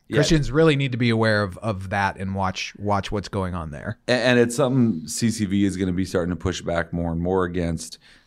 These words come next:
Speaker 1: Um, it, it's also, uh, something that I think for a lot of pastors, and this is something we've been talking about around the office quite a bit, is,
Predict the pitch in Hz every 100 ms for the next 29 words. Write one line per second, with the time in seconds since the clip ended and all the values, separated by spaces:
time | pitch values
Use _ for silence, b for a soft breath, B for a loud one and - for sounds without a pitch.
0 | b - 87 82 80 78 - - - 60
1 | 85 - - 95 92 - 90 82 78 -
2 | _ - 82 64 - 95 95 92 - 95
3 | 110 110 104 90 85 82 87 82 95 101
4 | 101 - 90 - 90 90 90 90 85 80
5 | 82 80 80 85 82 80 82 80 - 82
6 | 80 80 82 85 85 80 - 82 80 80
7 | 82 78 82 80 80 -